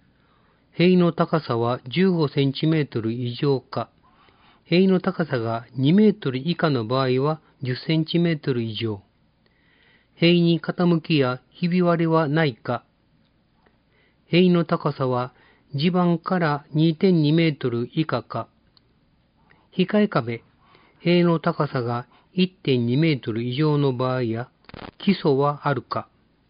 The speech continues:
鉄筋や根入れの確認。イラスト終わり。基準など詳しくは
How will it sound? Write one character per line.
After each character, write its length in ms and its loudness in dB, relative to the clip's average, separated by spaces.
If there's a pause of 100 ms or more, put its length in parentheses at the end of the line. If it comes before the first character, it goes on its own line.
(1080)
鉄 160 0
筋 280 2
や 280 0 (400)
根 120 2
入 140 2
れ 100 2
の 180 2
確 260 -4
認。 280 0 (1400)
イ 120 -2
ラ 120 0
ス 200 -14
ト 180 -6 (140)
終 120 -4
わ 120 -2
り。 180 -8 (840)
基 160 0
準 200 2
な 140 0
ど 320 -4
詳 220 -2
し 120 -12
く 140 -8
は 220 -4